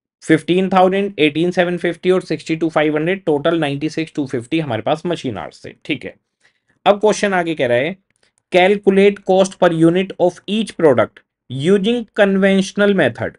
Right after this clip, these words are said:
और क्लियर का है, cost per unit निकालनी है। अगर per unit cost मांगी है कन्वेंशनल मेथड से, तो टोटल निकालने की जरूरत नहीं है, सिर्फ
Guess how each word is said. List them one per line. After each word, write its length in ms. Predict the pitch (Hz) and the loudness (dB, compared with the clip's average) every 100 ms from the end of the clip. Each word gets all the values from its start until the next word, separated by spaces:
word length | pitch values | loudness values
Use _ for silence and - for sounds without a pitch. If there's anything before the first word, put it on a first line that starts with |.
| _ | _
और 100 | 160 | -2
क्लियर 340 | 160 196 202 208 | 2 4 4 2
का 160 | 196 | 2
है, 180 | 190 208 - _ 190 | 2 0 -4 _ -2
cost 340 | 190 202 202 _ | 0 0 -4 _
per 80 | 202 190 | 2 4
unit 340 | 196 196 196 | 2 0 -4
निकालनी 440 | 165 120 95 87 | -4 -2 -4 -10
है। 80 | 85 _ _ _ _ - | -16 _ _ _ _ -4
अगर 240 | 147 202 196 | 4 4 4
per 80 | 185 170 | 2 4
unit 320 | 175 190 208 | 2 2 -2
cost 300 | 185 180 - | 0 0 0
मांगी 360 | 160 147 165 180 | -2 0 -2 -2
है 340 | 139 135 185 _ _ _ _ - 139 - | 0 0 -4 _ _ _ _ -18 -6 2
कन्वेंशनल 480 | 160 160 165 196 | 4 4 0 -2
मेथड 360 | 196 165 165 156 | 0 0 -2 -4
से, 280 | - 180 220 _ _ | 0 -2 -4 _ _
तो 80 | 208 202 | -6 2
टोटल 400 | 202 196 208 233 - - | 4 6 4 0 -2 -2
निकालने 460 | 165 170 180 190 | 0 2 2 2
की 140 | 190 190 | -2 -2
जरूरत 360 | 165 165 180 | 0 0 -2
नहीं 220 | 151 139 175 | -4 -4 -4
है, 60 | |
सिर्फ 240 | 185 208 | -4 -6